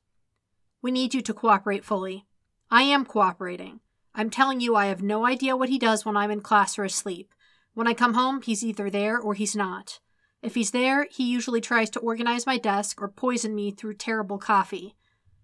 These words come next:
I bought him a pillow to hold on to so he'd stop doing those things, and he just kinda lays with it until I'm done studying. Then he wants me to play guitar. Sometimes we talk, sometimes we watch T V. That's it.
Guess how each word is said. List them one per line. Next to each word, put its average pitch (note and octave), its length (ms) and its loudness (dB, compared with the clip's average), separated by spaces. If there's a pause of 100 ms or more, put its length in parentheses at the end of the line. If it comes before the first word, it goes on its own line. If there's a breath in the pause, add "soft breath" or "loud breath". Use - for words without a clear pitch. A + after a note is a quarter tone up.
(140)
I A3 100 2
bought A#3+ 240 10
him C4+ 140 0
a C#4 80 4
pillow A3+ 340 0
to G#3+ 100 -4
hold G3+ 220 -4
on G3+ 200 0
to G#3 120 -6
so G#3 160 -4
he'd G3 160 -4
stop G#3 320 2
doing A3 280 0
those G3+ 180 -2
things, F#3+ 420 -6 (300 loud breath)
and A3 160 -2
he A3+ 100 0
just B3+ 260 -2
kinda B3 280 2
lays G#3+ 320 4
with G3+ 160 -4
it G3 100 -4
until G3+ 240 -4
I'm F#3 140 -2
done F#3 180 -4
studying. F#3 640 -6 (680)
Then C4 160 2
he C#4+ 100 0
wants B3+ 320 -2
me B3 80 0
to A3 60 -2
play G#3+ 200 0
guitar. G3 540 -4 (520)
Sometimes C#4+ 540 4
we C4 60 -2
talk, G3+ 480 4 (220)
sometimes G#3+ 540 -2
we A#3 60 -2
watch G#3 320 2
T A#3 80 0
V. G3+ 340 -6 (460)
That's G#3 260 2
it. B3 240 0